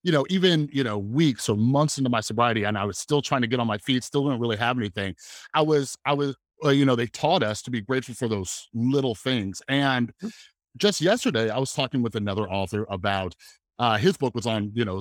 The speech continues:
Speaker 1: the political landscape and, you know, all the polarization and anger, and everybody thinks, you know, right now, like, their, their certain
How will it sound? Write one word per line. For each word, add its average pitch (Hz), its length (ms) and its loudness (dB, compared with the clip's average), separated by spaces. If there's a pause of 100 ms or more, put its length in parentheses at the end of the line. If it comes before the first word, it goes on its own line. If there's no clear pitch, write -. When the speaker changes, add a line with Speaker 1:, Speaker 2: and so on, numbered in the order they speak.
(120)
Speaker 1:
the 110 120 -8
political 139 520 0
landscape 92 640 -4 (300)
and, 123 320 2
you 123 60 0
know, 110 140 0
all 127 140 -2
the 127 80 0
polarization 139 760 -2
and 113 200 -6
anger, 143 460 2
and 107 200 -4 (280)
everybody 151 360 2
thinks, - 440 -4
you 131 120 2
know, 113 120 2
right 120 220 0
now, 120 180 2
like, 98 180 -2 (100)
their, 120 420 0 (300)
their 147 440 4
certain 131 580 -4